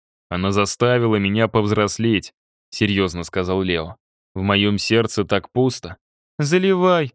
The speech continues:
хмыкнула Алла. "Когда Создатель распределял свои дары, ты стоял в очереди за ресницами, во главе колонны, а потом рванул за своими золотыми кудрями.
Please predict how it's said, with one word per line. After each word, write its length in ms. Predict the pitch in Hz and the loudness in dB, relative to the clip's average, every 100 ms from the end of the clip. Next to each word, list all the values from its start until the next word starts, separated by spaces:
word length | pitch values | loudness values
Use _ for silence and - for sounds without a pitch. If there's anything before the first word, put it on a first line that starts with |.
| _ | _
хмыкнула 640 | - 123 123 120 117 117 113 | -4 0 0 0 2 4 2
Алла. 280 | 107 98 - _ _ _ - | 2 -2 -8 _ _ _ -6
"Когда 300 | 139 170 185 | -2 0 2
Создатель 680 | 175 151 165 190 170 117 - | 2 2 2 2 2 -4 -2
распределял 680 | 117 131 - 143 143 160 165 | -2 0 0 2 2 2 2
свои 300 | - 135 139 | 0 2 2
дары, 320 | 131 143 165 | 4 2 2
ты 160 | 147 131 | 0 -2
стоял 400 | - 143 143 139 | 2 2 4 4
в 60 | 139 | 2
очереди 480 | 151 - 127 117 | 0 2 0 2
за 140 | 120 131 | 2 2
ресницами, 760 | 127 117 143 139 - 85 80 - _ _ _ | 0 -2 -2 -2 -4 -10 -12 -18 _ _ _
во 100 | 143 | -2
главе 380 | 156 185 202 165 | 2 2 2 0
колонны, 580 | 135 151 156 95 76 98 _ _ _ _ | 0 0 0 -2 -6 -12 _ _ _ _
а 100 | 143 | -4
потом 340 | 165 202 208 170 | 0 2 2 2
рванул 500 | 143 175 190 196 175 | 2 2 2 0 0
за 120 | 151 | -2
своими 360 | 139 156 160 143 | -2 0 2 0
золотыми 500 | 127 135 135 156 135 | 2 2 2 0 -2
кудрями. 640 | - 117 107 101 92 110 | 0 0 0 -2 -4 -14